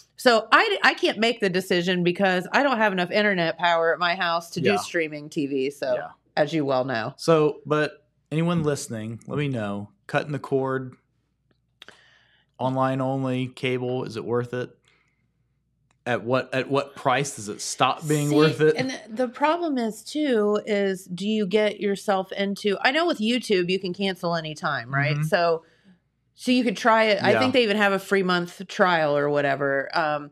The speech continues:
Speaker 1: but some of those, you know, cable and dish and all that, you get into a
Speaker 2: Lock
Speaker 1: two-year
Speaker 2: you into
Speaker 1: contract, and then you're
Speaker 2: contracts, yeah.
Speaker 1: screw-, you know what?
Speaker 2: Yeah, you're stuck into it.
Speaker 1: Yeah,
Speaker 2: And,
Speaker 1: stuck.
Speaker 2: and, you know, our, our good friends at Spectrum, they love, they give you these good prices for twelve months.
Speaker 1: Sure.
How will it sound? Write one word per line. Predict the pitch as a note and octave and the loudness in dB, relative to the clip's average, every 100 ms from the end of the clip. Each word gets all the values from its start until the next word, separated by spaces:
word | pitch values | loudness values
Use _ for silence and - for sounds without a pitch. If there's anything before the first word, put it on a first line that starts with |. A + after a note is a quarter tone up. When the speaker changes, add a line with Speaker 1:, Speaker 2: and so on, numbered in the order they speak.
| _ _ _ _ _ - | _ _ _ _ _ -2
Speaker 1:
but | G3+ F3 | -2 -2
some | G#3+ C4 | -6 -4
of | D#4+ | 0
those, | C4+ G#3+ - - | 0 0 -6 -6
you | G3 | -4
know, | F3+ | -2
cable | G#3+ A3 G3+ F#3+ | 0 0 0 0
and | E3+ | 0
dish | G#3 A#3+ | 0 -2
and | G#3 | -2
all | F#3 E3+ | 0 0
that, | E3+ E3 | 0 0
you | F#3+ | 0
get | G3 G#3+ | 0 0
into | G3+ F#3 F#3+ | 0 0 0
a | F3 | 2
Speaker 2:
Lock | - | 4
Speaker 1:
two-year | G3+ G3 F#3 | 4 4 2
Speaker 2:
you | |
into | A3 | 2
Speaker 1:
contract, | B3 D#4+ E3 D#3 - | 0 -2 -2 -2 0
and | F#3+ G3+ | 0 0
then | A#3+ | 0
you're | A#3+ | 0
Speaker 2:
contracts, | E3+ - - | -2 -4 -10
yeah. | - | -6
Speaker 1:
screw-, | E3 D3 D3 _ | -4 -4 -8 _
you | E3 D#3+ | -16 -10
know | D3+ D3 | -8 -6
what? | E3+ E3 C3+ _ _ | -2 -2 -4 _ _
Speaker 2:
Yeah, | B2 F2 E2 _ | -6 -6 -8 _
you're | - | -20
stuck | - F#2 - | -16 -16 -16
into | G2 G2 G#2 | -18 -14 -12
it. | A2 | -8
Speaker 1:
Yeah, | E3+ F3 - - | -2 -2 -4 -4
Speaker 2:
And, | C#3 | 4
Speaker 1:
stuck. | A#3 E3+ - - - | 6 4 0 -10 -4
Speaker 2:
and, | D3 D#3+ D3+ C#3 | 0 0 0 -4
you | D3+ C3 | -6 -4
know, | G#2+ G#2 - | -4 -6 -6
our, | B2 B2 - _ | -6 -6 -10 _
our | G#2+ A2 - _ _ - | -12 -10 -12 _ _ -8
good | A2+ C#3 | -2 -2
friends | C#3 C#3+ C#3 B2+ | 0 0 0 -4
at | - | -8
Spectrum, | - E3+ E3 C3 A2+ G#2+ | -2 0 0 -4 -4 -2
they | A2 A#2+ | 0 0
love, | B2 C3+ C3+ B2+ - _ _ _ | 0 0 0 -4 -12 _ _ _
they | A#2 | -10
give | A2+ D3 | -2 0
you | D3+ | 2
these | D3+ D3 | 2 0
good | E3 D#3+ | 0 0
prices | - E3+ F#3+ C#3+ A#2 | 2 0 0 -4 -6
for | A#2 | -8
twelve | - C#3 B2+ A2+ | -2 0 0 -2
months. | D#3+ A2+ G2+ - | -2 -2 -6 0
Speaker 1:
Sure. | - D#4+ F3 - | 4 6 4 -2